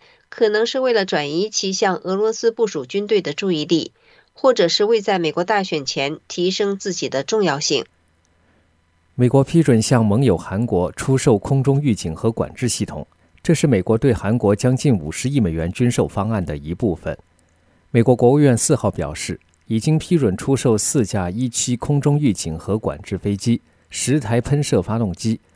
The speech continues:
Speaker 2: 以及其他系统和支持零组件，估计要价为四十九点二亿美元。这种被称为谢伟鹰的预警和管制飞机，跟地面雷达系统相比，将使韩国能够更迅速，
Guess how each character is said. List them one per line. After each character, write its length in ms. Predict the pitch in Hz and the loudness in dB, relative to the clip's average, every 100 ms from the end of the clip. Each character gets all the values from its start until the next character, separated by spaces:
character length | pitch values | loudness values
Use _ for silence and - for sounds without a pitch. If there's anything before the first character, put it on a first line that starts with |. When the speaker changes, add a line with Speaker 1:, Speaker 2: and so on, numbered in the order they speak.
| _ | _
Speaker 2:
以 120 | 113 | -4
及 160 | 98 110 | -2 -4
其 200 | - 127 | -4 -4
他 180 | 135 143 | 0 -2
系 220 | - 147 | 0 -2
统 180 | 90 78 | -2 -6
和 220 | - 95 | -4 -4
支 200 | - 120 | -4 -8
持 200 | - 104 | -4 -4
零 200 | 82 82 | -2 -2
组 200 | - - | -4 -10
件， 260 | - 98 - _ _ _ | -6 -8 -8 _ _ _
估 200 | - 160 | 2 2
计 180 | 156 147 | 4 4
要 180 | 143 113 | 4 4
价 260 | 113 104 | 2 0
为 160 | 85 92 | 0 0
四 220 | - 147 | 0 0
十 120 | - | 0
九 200 | 107 113 | 0 0
点 120 | 123 73 | 0 0
二 220 | 101 120 | 0 0
亿 100 | 90 | 0
美 180 | 80 71 | -6 -8
元。 280 | 73 80 - _ _ _ _ _ - | -8 -8 -10 _ _ _ _ _ -2
这 100 | 175 | 2
种 160 | 151 | 4
被 140 | 143 143 | 4 2
称 220 | 147 151 | 2 2
为 200 | 131 135 | 4 2
谢 280 | 127 - 139 | 2 2 2
伟 120 | 90 | 2
鹰 240 | 87 131 | 0 2
的 140 | 135 107 | 4 2
预 160 | 139 | 2
警 180 | 107 90 | 0 -2
和 200 | 85 117 | -4 -2
管 200 | 113 76 | -2 -4
制 140 | - 92 | -6 -4
飞 180 | 117 | -2
机， 300 | 113 - 123 - | -2 -2 -4 -2
跟 200 | 160 147 | 0 0
地 160 | 175 135 | 2 2
面 240 | 120 98 | 4 4
雷 160 | 85 123 | 2 0
达 180 | 92 104 | 0 -2
系 160 | - | -2
统 160 | 92 82 | -4 -4
相 220 | 90 107 | -2 -2
比， 200 | 117 - _ _ _ | -2 -8 _ _ _
将 240 | - 170 160 | 0 2 4
使 160 | - | 0
韩 240 | 95 107 131 | 0 0 2
国 160 | 107 | 4
能 200 | 107 98 | 4 2
够 160 | 113 104 | 2 2
更 220 | - 113 | 2 -4
迅 260 | - 151 92 | -2 -2 -2
速， 260 | - 73 | -4 -10